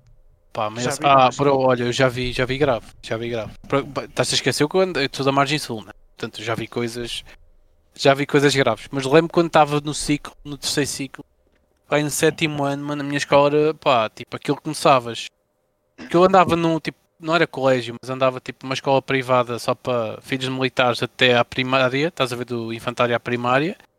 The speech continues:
Speaker 1: Portanto, não havia cá stresses desse, pá, havia porrada de miúdos, mas pronto. Depois foi do quinto para o sexto, foi para uma pública.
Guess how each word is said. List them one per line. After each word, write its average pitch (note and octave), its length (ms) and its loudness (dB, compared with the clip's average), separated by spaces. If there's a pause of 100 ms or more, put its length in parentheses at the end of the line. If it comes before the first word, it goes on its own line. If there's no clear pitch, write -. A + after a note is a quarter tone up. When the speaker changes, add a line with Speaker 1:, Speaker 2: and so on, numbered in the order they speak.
(320)
Speaker 1:
Portanto, - 220 -2
não C#3+ 120 2
havia C#3 200 4
cá C#3+ 140 0
stresses - 460 2
desse, C#3 220 2
pá, A#2+ 140 0
havia A#2+ 200 -4
porrada C3 300 2
de B2+ 80 -8
miúdos, B2 280 -6
mas A2+ 180 -16
pronto. B2 220 -12 (500)
Depois F#3 240 4
foi F#3+ 100 2
do F#3 80 -2
quinto G#3 200 -4
para G3 140 4
o - 20 0
sexto, - 260 2
foi G#3+ 80 -4
para G3 160 -6
uma G3+ 140 2
pública. D3 580 0